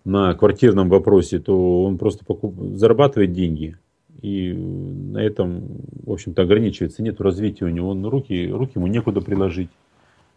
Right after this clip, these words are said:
Э, молоток в руках он никогда не держал, да и нет у него, зачем он позвонил, к нему пришли, там куда-то гвоздик вбили.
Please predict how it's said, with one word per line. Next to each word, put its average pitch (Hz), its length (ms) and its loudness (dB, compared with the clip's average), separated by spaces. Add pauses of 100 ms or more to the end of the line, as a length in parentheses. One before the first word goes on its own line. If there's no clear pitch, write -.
(140)
Э, - 160 -16 (440)
молоток 101 540 -2
в 87 200 -8
руках 87 380 -2
он 85 120 -6
никогда 85 240 -4
не 85 80 -4
держал, 87 260 0
да 90 120 0
и 85 100 0
нет 101 220 -4
у 98 40 -2
него, 90 180 -4
зачем 90 300 -8
он 82 100 -8
позвонил, 90 500 -8
к - 100 -18
нему 85 160 -8
пришли, 101 460 -10 (540)
там 76 140 -14
куда-то 85 340 -4
гвоздик 85 300 -6
вбили. 80 460 -6